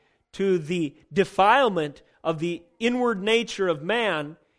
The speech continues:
it is not just that these things are committed, but indeed that our very nature is corrupt to its core.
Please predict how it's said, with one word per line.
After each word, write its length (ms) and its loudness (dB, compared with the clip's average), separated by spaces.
it 80 -10
is 140 -8
not 320 0
just 540 0
that 180 0
these 260 -6
things 220 -6
are 120 -2
committed, 520 -4
but 120 0
indeed 400 -4
that 120 0
our 100 -2
very 360 -2
nature 480 -4
is 180 -8
corrupt 480 -4
to 180 -2
its 160 0
core. 580 -2